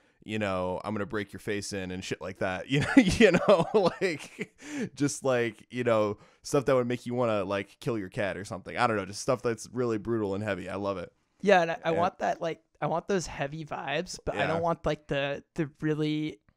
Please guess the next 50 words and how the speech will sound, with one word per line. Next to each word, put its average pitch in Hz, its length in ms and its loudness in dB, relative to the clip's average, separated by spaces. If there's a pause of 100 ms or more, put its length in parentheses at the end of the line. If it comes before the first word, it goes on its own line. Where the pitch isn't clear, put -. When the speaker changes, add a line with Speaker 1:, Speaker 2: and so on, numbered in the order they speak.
Speaker 2:
intense 139 760 -4
and 135 180 -10
fast 131 480 -2
pacing 143 560 -6
of, 131 320 -4
like, 131 200 -6
metal 135 220 -4
music. 143 380 -6
I, 139 60 -4
I 131 280 -6
love 131 260 -6
listening 139 380 -6
to 143 180 -4
metal, 135 480 -2
but 131 260 -2
Speaker 1:
Right. 85 200 -4
Speaker 2:
it's - 160 -10
before 147 340 -6
a 135 60 -6
competition. 147 600 -6
Speaker 1:
Well, 185 120 8
Speaker 2:
It's 202 80 4
Speaker 1:
there's 349 120 4
Speaker 2:
just - 120 0
too 233 40 -2
Speaker 1:
slower 240 240 12
metal 170 240 10
Speaker 2:
fast. 147 120 10
Speaker 1:
out 127 100 8
there 120 140 4
too. - 140 -2
You 113 200 2
can 160 100 2
ma-, 147 80 4
Speaker 2:
Drone 139 120 4
Speaker 1:
ha- 127 80 6
Speaker 2:
metal? 165 420 -2 (200)
Speaker 1:
Yeah, 135 360 2
there, 131 180 2
Speaker 2:
Yeah. - 80 -4
Speaker 1:
there's 135 180 0
slow 135 760 4
and 110 120 2
heavy 117 200 2
st-, - 160 -6
I 117 40 -4
mean, 120 120 0
there's 127 180 -2
metal 107 260 4
for 90 340 -6